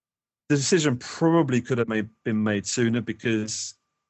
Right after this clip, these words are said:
you don't get relegated from the Premier League by losing to teams like Manchester United and Chelsea. You lose, you know, when you lose, you know, we drew to, we drew with Hull three three, we lost to Swansea five four. You know, those are the games that you need to pick up the points from, and those are the games that will get you relegated if you don't get the wins or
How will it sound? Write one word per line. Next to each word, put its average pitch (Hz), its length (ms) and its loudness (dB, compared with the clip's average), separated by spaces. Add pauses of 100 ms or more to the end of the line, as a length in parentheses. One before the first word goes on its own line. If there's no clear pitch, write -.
(100)
you 127 80 -4
don't 156 200 2
get 117 120 0
relegated 110 480 0
from 110 120 -8
the 101 60 -2
Premier 107 260 -2
League 98 180 -2
by 101 140 0
losing 101 320 -2
to - 100 -14
teams 92 340 -6
like 101 120 -4
Manchester 95 440 -6
United 95 280 -6
and 90 80 -6
Chelsea. 87 480 -4 (680)
You 104 220 2
lose, 107 500 2
you 117 80 -2
know, 104 120 4
when 110 100 4
you 113 120 2
lose, 113 540 0 (180)
you 113 180 -4
know, 107 100 4
we 101 100 2
drew 120 280 2
to, 117 160 -6
we 120 100 -10
drew 123 220 2
with 117 100 0
Hull 123 260 0
three 123 260 -2
three, 123 380 -4 (320)
we 113 120 0
lost - 320 -2
to 123 80 -8
Swansea 117 400 -2
five 113 280 -4
four. 127 400 -4 (300)
You 127 80 0
know, 113 160 4
those 135 340 4
are 131 40 0
the 120 100 0
games 101 480 0
that 107 80 -2
you 101 80 -2
need 101 200 -2
to - 80 -18
pick - 180 -4
up 131 80 -2
the 127 80 -6
points 101 280 -2
from, 95 300 -4
and 98 140 0
those 120 180 2
are 113 40 -4
the 104 100 -2
games 92 360 -4
that 98 80 -8
will 92 80 -8
get 95 140 -2
you 98 80 -2
relegated 95 520 -2
if 90 120 -10
you 92 60 -8
don't 95 240 -2
get - 160 -10
the 95 80 -8
wins 90 400 -4
or 90 240 -2